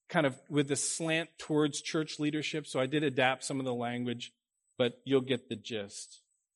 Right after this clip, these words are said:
And so, when I'm weak and vulnerable, he says, "I allow myself to be real in front of others,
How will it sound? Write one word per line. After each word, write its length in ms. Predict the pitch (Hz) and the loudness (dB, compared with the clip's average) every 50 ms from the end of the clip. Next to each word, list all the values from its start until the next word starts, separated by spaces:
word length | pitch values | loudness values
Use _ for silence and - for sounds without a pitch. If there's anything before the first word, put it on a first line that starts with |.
| _ _ _ _ _ _ _ _ _ _ _ - _ _ _ _ _ _ _ _ _ _ _ _ _ _ _ _ _ _ _ - | _ _ _ _ _ _ _ _ _ _ _ -20 _ _ _ _ _ _ _ _ _ _ _ _ _ _ _ _ _ _ _ 0
And 140 | 156 165 156 | 2 2 4
so, 460 | - - 208 202 196 202 196 - - - - | 8 8 10 12 12 10 8 6 -6 -4 4
when 200 | 143 170 175 180 | 6 6 8 8
I'm 180 | 185 190 190 | 8 8 8
weak 260 | 202 233 262 240 - | 10 10 8 8 6
and 160 | 202 170 156 135 | 4 4 6 6
vulnerable, 680 | 147 151 160 160 151 139 123 127 135 135 131 - - _ _ _ _ - | 6 6 6 6 4 4 4 4 2 2 0 -2 -12 _ _ _ _ 0
he 100 | 170 160 | 2 4
says, 460 | 156 - 196 175 170 165 151 - - - - _ _ _ _ _ _ _ _ _ _ _ _ _ _ _ _ - | 6 8 10 10 10 10 8 2 -2 -6 -18 _ _ _ _ _ _ _ _ _ _ _ _ _ _ _ _ 6
"I 140 | 151 156 160 | 10 10 12
allow 340 | 156 156 170 180 196 208 214 | 12 12 12 10 10 10 8
myself 520 | 208 196 190 185 - - 175 165 165 - | 8 6 6 6 4 4 4 4 4 4
to 60 | 185 151 | 2 4
be 160 | 147 151 151 | 4 4 4
real 480 | 139 139 156 175 180 180 175 151 135 | 4 4 4 4 6 6 6 6 6
in 120 | 123 123 117 | 2 0 0
front 220 | - - 139 135 | -2 -2 -2 -2
of 100 | 131 127 | 0 2
others, 540 | 131 131 127 127 101 104 - - - - | 2 0 0 -2 -6 -8 -10 -14 -16 -16